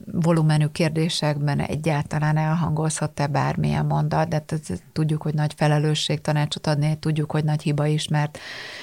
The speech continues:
soha nem tudjuk eléggé ismerni a másik, ö, keretrendszerét, lehetőségeit,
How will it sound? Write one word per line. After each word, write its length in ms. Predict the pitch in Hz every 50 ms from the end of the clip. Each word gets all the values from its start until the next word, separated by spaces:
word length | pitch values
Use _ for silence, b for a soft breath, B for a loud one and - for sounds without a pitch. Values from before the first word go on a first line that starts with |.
| B B
soha 220 | B - 180 165
nem 160 | 170 175 170 160
tudjuk 360 | 151 - 160 151 156 151 -
eléggé 320 | 156 139 143 143 156 156
ismerni 380 | 151 151 - - 151 147 143 147
a 100 | 147 143
másik, 580 | 143 143 151 151 156 - - 160 156 - - -
ö, 220 | 165 165 170 170 160 156
keretrendszerét, 840 | - 180 160 160 156 156 - - 156 147 156 - - 160 151 151 151
lehetőségeit, 960 | 160 151 147 147 151 - 147 147 - - 156 151 156 151 151 151 151 151 -